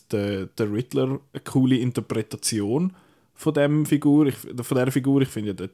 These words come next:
Jim Carrey finde ich schrecklich. Es ist einfach, ah, der Joker ist noch gut gewesen, jetzt machen wir ihm einfach ein Fragezeichen auf der, auf die Brust und jetzt ist es eine andere Figur, aber macht genau das Gleiche. Und der hat jetzt eine,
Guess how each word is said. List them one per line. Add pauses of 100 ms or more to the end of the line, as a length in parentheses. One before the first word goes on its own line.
(180)
Jim
Carrey
finde
ich
schrecklich.
Es
ist
einfach, (800)
ah,
der
Joker
ist
noch
gut
gewesen,
jetzt
machen
wir
ihm
einfach
ein
Fragezeichen
auf
der, (420)
auf
die
Brust
und
jetzt
ist
es
eine
andere
Figur,
aber
macht
genau
das
Gleiche.
Und
der
hat
jetzt
eine,